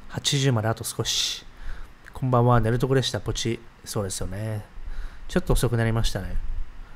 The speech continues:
下げくじはなかなか本気出してくれませんね。今貯めてるとこでしょうね。うん。ハッキングされたのも回収できたなら、クリプトへの信用も上がりますかね。いや、ぶっちゃけ、ね、回収できた、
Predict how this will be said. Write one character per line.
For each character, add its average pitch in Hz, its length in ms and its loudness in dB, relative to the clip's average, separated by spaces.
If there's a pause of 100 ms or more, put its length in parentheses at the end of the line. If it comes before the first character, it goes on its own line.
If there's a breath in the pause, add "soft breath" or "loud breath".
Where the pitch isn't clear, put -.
(280 soft breath)
下 - 200 2
げ 139 120 6
く 160 120 -2
じ 147 100 2
は 117 60 4
な 107 120 0
か 117 100 0
な 117 100 4
か 117 200 2 (140)
本 123 140 6
気 123 80 2
出 120 100 4
し - 60 -2
て 95 80 -4
く 98 60 -4
れ 101 60 0
ま 98 100 -2
せ - 100 -2
ん 95 100 -4
ね。 87 100 -8 (1800 loud breath)
今 170 160 6
貯 - 160 0
め 139 100 6
て 156 80 6
る 151 80 10
と 156 80 6
こ 156 120 10
で 123 80 10
し - 100 2
ょ 107 80 2
う - 20 -4
ね。 101 160 -4 (520)
う - 20 -4
ん。 101 320 2 (560 loud breath)
ハ 110 100 2
ッ - 100 -4
キ 160 100 2
ン 156 40 4
グ 151 60 4
さ 170 120 4
れ 160 60 6
た 165 60 4
の 156 80 8
も 123 80 4
回 120 220 4
収 123 160 2
で 120 80 4
き 117 60 2
た 110 100 -4
な 101 100 -2
ら、 113 200 2 (120)
ク - 80 -10
リ 127 80 2
プ - 80 -6
ト 135 80 2
へ 123 60 4
の 101 100 0
信 113 260 -2
用 113 100 2
も 107 100 0
上 104 100 -2
が 101 80 0
り 107 80 2
ま 107 120 0
す - 100 -6
か 98 100 -12
ね。 95 120 -12 (140)
い - 120 -4
や、 147 100 2
ぶ 131 140 -2
っ - 20 -4
ち - 140 0
ゃ 147 40 6
け、 147 160 2 (500 loud breath)
ね、 120 240 0
回 170 260 4
収 185 140 4
で 185 120 4
き - 60 -12
た、 143 220 4